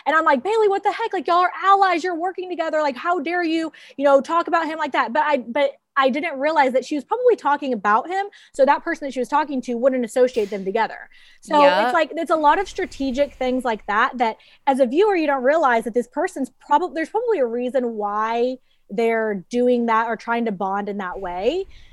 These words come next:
Speaker 1: Um, and it's, at the end of the day, like, it's all, it's a game of lies and manipulation. So it's not,
Speaker 2: Yeah.
Speaker 1: uh, it's,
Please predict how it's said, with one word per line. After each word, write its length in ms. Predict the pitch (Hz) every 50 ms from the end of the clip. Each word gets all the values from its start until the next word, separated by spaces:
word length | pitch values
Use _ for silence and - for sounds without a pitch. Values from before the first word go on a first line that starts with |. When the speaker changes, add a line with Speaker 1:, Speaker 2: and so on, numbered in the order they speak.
| - - - -
Speaker 1:
Um, 600 | 247 233 226 220 208 196 185 175 180 175 180 185 - _ _ 285
and 120 | 277 277
it's, 280 | 277 269 220 - - - - -
at 80 | 294 247
the 80 | 359 381
end 80 | 370
of 60 | 339
the 60 | 330 320
day, 60 | 311
like, 140 | 294 285 254
it's 140 | 277 254 - - -
all, 340 | 240 254 262 269 277 285 285
it's 160 | 285 269 285
a 60 | 262
game 240 | 208 247 247 262 277
of 120 | 269 233 226
lies 260 | 214 208 220 220 226
and 80 | 220
manipulation. 680 | 226 226 220 233 233 208 202 202 214 208 - 196 185 190
So 320 | - 214 208 202 208 202 _ _ _ _ _
it's 180 | 247 240 - -
not, 360 | 285 285 285 294 285 285 -
Speaker 2:
Yeah. 360 | 214 214 233 240 233 226 214
Speaker 1:
uh, 220 | 208 208 202 208 226 -
it's, 340 | 277 247 240 - - -